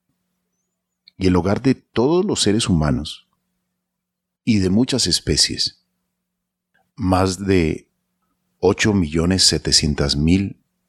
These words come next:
especies aproximadamente según los cálculos matemáticos del científico Camilo Mora, los cuales entregó a la humanidad,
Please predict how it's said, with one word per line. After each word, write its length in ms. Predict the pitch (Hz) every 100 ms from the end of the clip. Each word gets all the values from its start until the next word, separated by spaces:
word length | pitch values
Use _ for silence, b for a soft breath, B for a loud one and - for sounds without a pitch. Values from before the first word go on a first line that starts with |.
| -
especies 720 | - - - 87 87 82 71
aproximadamente 1200 | 67 - 69 - 71 78 85 85 82 76 82 - _ _ _ _ _ -
según 340 | - 76 82
los 160 | 82 -
cálculos 720 | 82 76 85 73 69 - _
matemáticos 1160 | - 71 - 71 71 - 80 - 85 76 - -
del 360 | - 76 69 69
científico 840 | 76 - 82 - 78 82 80 - _ _ _ _ _ _
Camilo 460 | - 78 80 87 87
Mora, 480 | 82 78 67 71 _ _ _ _ _ _ _ _
los 180 | - -
cuales 640 | 82 73 82 78 - - -
entregó 400 | 78 - 76 87
a 40 |
la 360 | 95 85 - -
humanidad, 720 | 87 80 73 69 67 - -